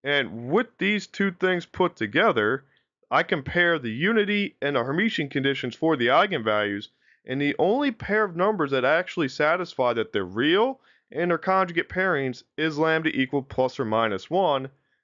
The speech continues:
as the only available options. So once again, we show that the eigenvalues of the parity operator are plus or minus one.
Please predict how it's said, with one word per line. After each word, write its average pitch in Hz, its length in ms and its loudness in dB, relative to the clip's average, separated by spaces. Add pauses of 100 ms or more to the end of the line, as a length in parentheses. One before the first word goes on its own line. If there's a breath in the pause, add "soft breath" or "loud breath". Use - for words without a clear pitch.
as 127 360 0
the 120 120 0
only 117 220 2
available 107 420 0
options. 151 600 0 (280)
So 143 180 0
once 156 260 0
again, 135 360 0
we 123 120 -4
show 156 520 2 (280 soft breath)
that 120 180 -4
the 120 120 2
eigenvalues 123 1000 2
of 113 140 -4
the 113 60 -6
parity 160 340 0
operator 113 420 0
are 110 60 0
plus - 280 -6
or 110 60 -6
minus 101 320 -4
one. 107 220 -6